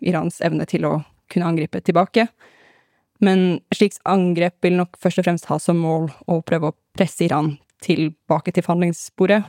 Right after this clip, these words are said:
og godta de kravene som, som nå ligger på bordet. Og så hvis Iran da ikke, fortsatt ikke går med på kravene, så kan det hende at U S A utvider angrepene, og eventuelt går etter atomanleggene,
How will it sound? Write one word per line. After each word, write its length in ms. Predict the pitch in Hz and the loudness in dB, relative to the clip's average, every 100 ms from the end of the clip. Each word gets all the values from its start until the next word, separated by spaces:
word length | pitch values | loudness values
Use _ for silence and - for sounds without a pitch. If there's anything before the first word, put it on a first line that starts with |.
| - | -2
og 360 | 165 165 170 - | 0 0 -2 -2
godta 360 | 202 151 - | -2 0 -2
de 100 | 156 | -2
kravene 340 | - 160 170 151 - - | 0 0 0 -2 -6 -6
som, 440 | - 170 160 160 | -2 0 0 -2
som 140 | 165 180 | 0 0
nå 100 | 175 | 0
ligger 240 | 160 170 | 0 0
på 100 | - | -2
bordet. 240 | 165 165 156 - _ _ _ _ _ _ _ _ _ _ _ _ _ - | -2 0 -2 -4 _ _ _ _ _ _ _ _ _ _ _ _ _ -2
Og 120 | 185 | -2
så 220 | - 190 185 | 0 2 2
hvis 160 | 180 - 165 | 0 -2 0
Iran 240 | 180 175 | 0 2
da 140 | 170 165 | 2 0
ikke, 480 | 160 - 160 160 165 | -2 -2 -2 -2 -4
fortsatt 380 | - 220 - 220 | -2 -2 0 0
ikke 160 | 226 226 | 0 2
går 140 | 208 214 | 2 2
med 140 | 208 | 2
på 160 | - 202 202 | 2 0 2
kravene, 400 | 202 196 208 208 | 0 2 0 0
så 160 | - 185 | -4 -2
kan 140 | 175 175 | 0 0
det 80 | |
hende 160 | 165 160 | 0 -2
at 260 | 160 - - - - | -6 -14 -20 -14 -4
U 100 | 165 | -4
S 120 | 160 | -2
A 200 | 165 151 143 | -2 -2 -2
utvider 320 | 175 220 233 220 | 0 2 2 2
angrepene, 440 | 220 208 202 220 233 _ _ _ _ _ _ 180 | 2 2 2 -2 -2 _ _ _ _ _ _ 0
og 80 | |
eventuelt 460 | 180 170 180 156 - | 0 0 0 -2 -4
går 240 | - 165 147 | -2 -2 -2
etter 420 | - - 165 - | -4 -2 -2 -2
atomanleggene, 640 | - - 214 226 220 226 | -2 2 2 2 2 2